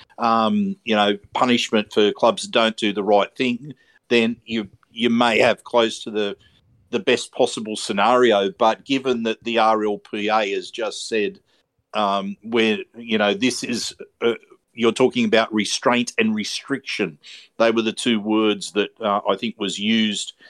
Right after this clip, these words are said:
uh, by Clint Newton. Now, <laughs> let that be a signal to anyone who keeps talking about, um, the player draft. That's been talked about so many times in the past.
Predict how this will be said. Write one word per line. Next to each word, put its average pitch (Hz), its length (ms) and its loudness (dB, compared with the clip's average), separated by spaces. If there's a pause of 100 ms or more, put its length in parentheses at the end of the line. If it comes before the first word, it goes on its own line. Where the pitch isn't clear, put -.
(300)
uh, 98 200 2
by 107 320 4
Clint 113 360 -2
Newton. 113 600 -4 (520)
Now, 110 500 4
<laughs> - 100 -8
let 143 280 2
that 143 220 0
be 135 160 -2
a 113 40 2
signal 135 540 -8
to 123 220 -4
anyone 127 360 -4
who 110 120 -8
keeps - 340 -14
talking 117 600 -6 (440)
about, 110 600 0 (140)
um, 104 540 -6 (680)
the 113 140 -2
player 120 400 4
draft. 107 640 0 (360)
That's 139 260 -2
been 127 240 -4
talked 113 380 -6
about 104 320 -6
so 120 280 -2
many 107 280 -8
times 107 480 -8
in 107 100 -8
the 92 80 -14
past. 107 640 -2